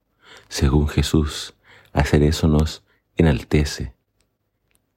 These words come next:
Solo quien sabe de dónde viene y a dónde va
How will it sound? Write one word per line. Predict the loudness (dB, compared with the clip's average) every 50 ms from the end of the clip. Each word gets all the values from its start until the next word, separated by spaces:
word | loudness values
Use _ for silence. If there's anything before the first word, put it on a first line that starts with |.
| _ _ _ _ _ _ _
Solo | -10 -2 0 2 2 2 2
quien | 2 2 2 2
sabe | 0 0 2 4 4 4
de | 4 4
dónde | 4 4 2 2 2 0
viene | 2 2 0 0 0 -2 -6 -6 -6
y | -2 0 2
a |
dónde | 2 2 2 2 0 -2
va | -2 -4 -4 -4 -4 -6